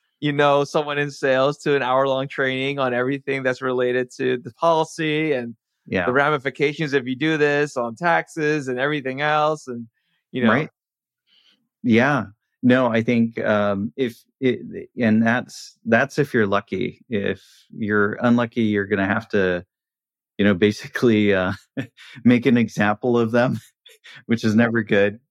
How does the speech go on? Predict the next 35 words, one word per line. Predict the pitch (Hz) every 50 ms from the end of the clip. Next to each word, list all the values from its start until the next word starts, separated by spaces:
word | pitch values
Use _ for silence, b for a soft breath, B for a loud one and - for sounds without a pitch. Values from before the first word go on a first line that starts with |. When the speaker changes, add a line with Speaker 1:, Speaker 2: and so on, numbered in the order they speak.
| -
Speaker 2:
Um, | - 107 98 95 92 92 90
but | 85 101 92 92 92 -
yeah, | 98 87 82 85 87
no, | 92 92 98 101 - 107 107
being | 107 101 95 95 95
able | 92 87 90 90
to, | - - 90 85 87 90 92 95 _ _ _ _
to | - 92 92 95 92 - - _
hold | - 107 95 80 _ _
quorum, | - - 98 92 92 90 90 87 90 87 87 _ _ _ _ _ _ _ _ _ _ -
um, | - 87 82 80 80 80 80 80 - -
and, | - 92 85 82 80 80 78 80 - - -
and | 95 87 78
to | 92 -
share | - - - 95 87 85 85 85
and | 90 90 90 92 -
educate | - 101 90 - 95 - - 95 87 85 90 90 - _
sort | - - - 98 90
of | 85 82 76
why | 80 85 87 85 85 85 85 87
or | 90 90 90 85
why | 85 - 92 92
not | - - 92 92 - - _ _ _ _ _ _ - - _ -
people | 110 104 - 92 90
should | - - 95 82
be | 90 87
doing | 85 87 87 87 87 85
things, | 90 92 92 92 92 -
I | - -
think | - - 95 -
is | - - 92 - - _ b b b b b b b 110
good | 127 135 113
stewardship, | - - - 120 110 107 98 95 - - 110 110 113 _ _
again, | - - 92 98 95 95 95 92
for | - - 107 95 95 95